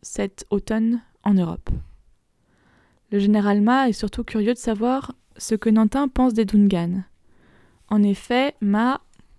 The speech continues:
bien loin d'accepter la qualité de rebelle décernée par le gouvernement, se prétend sujet fidèle qui veut libérer Urumqi de l'emprise étrangère. Que, euh, pense-t-on en Chine de Chen Chitse, le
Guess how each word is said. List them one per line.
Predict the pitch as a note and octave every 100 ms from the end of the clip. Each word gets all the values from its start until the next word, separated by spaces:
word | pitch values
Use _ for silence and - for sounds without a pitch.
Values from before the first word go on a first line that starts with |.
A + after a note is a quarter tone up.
| _ -
bien | F#3+ A3
loin | A#3
d'accepter | A3+ G3+ G#3+ G#3 A#3
la | G#3
qualité | G3+ F#3+ G3 A#3+ G#3
de | G3
rebelle | F3+ F#3 G3 A3+ G#3
décernée | G3+ - G3 G#3+
par | A3 G3
le | F#3+
gouvernement, | F3+ F#3+ F#3+ G3 G3 B3+ - - - - - _ _
se | - A3+
prétend | - G#3+ C4+ C#4+ C#4
sujet | - B3+ A3+ A#3
fidèle | - G#3 A3+ A#3+ C4 C4
qui | -
veut | G#3+
libérer | G#3 G3+ A3 G#3+ A3+ -
Urumqi | A3+ A3 G3+ - B3
de |
l'emprise | A3+ G3+ A#3+ A3+
étrangère. | - G#3 F#3+ E3+ F3+ - _ _ _ _ _ _ _ _ _ _ _ _ _ _ - - _ _ _ _
Que, | C4+ C4 C4 G#3+ F#3
euh, | - - - -
pense-t-on | A#3 G#3 - B3 B3+ C4+ B3+ -
en | G#3
Chine | G3+ - B3+ B3+ A3+
de | G#3 G3+ G3 G3 - - - - _
Chen | - - A#3+ A#3
Chitse, | A#3 A3+ - -
le | B3 C4 C4+ A#3+ G3+ F#3+